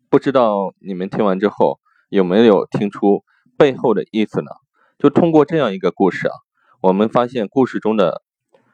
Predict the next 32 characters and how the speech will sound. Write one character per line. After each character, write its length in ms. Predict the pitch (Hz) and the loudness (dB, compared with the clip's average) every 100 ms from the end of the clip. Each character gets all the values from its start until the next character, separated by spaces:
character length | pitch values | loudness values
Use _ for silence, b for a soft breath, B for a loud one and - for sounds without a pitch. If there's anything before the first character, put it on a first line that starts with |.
| _ | _
太 180 | - 135 | -4 -2
太 220 | - - _ _ _ _ _ | -4 -12 _ _ _ _ _
对 140 | - 135 | 0 2
故 160 | 143 | 2
宫 160 | 131 143 | 2 2
里 120 | 120 | 2
那 120 | 92 | -2
些 160 | 110 120 | -2 -2
房 260 | 117 80 95 | 0 -2 -2
子 80 | 101 | -2
根 140 | 135 | -2
本 140 | 110 | -2
就 80 | 85 | -4
没 140 | 95 101 | -2 0
有 120 | 92 | 0
兴 240 | - 147 | -2 -6
趣， 200 | - - - - - | -6 -8 -8 -8 -2
所 120 | 95 | 2
以 80 | 131 | 2
才 180 | - | 0
会 140 | - 92 | -4 -8
对 140 | 85 | -10
先 180 | 85 90 | -8 -6
生 160 | 87 80 | -8 -10
心 160 | 90 | -10
生 160 | 82 80 | -10 -4
抱 200 | 85 73 | -2 -2
怨。 120 | 50 - _ _ _ _ _ _ _ _ | -6 -20 _ _ _ _ _ _ _ _
这 100 | - | 0
就 160 | 127 113 | 2 2
想 240 | - 78 | 0 -4
到 260 | 85 82 - | 0 -2 -4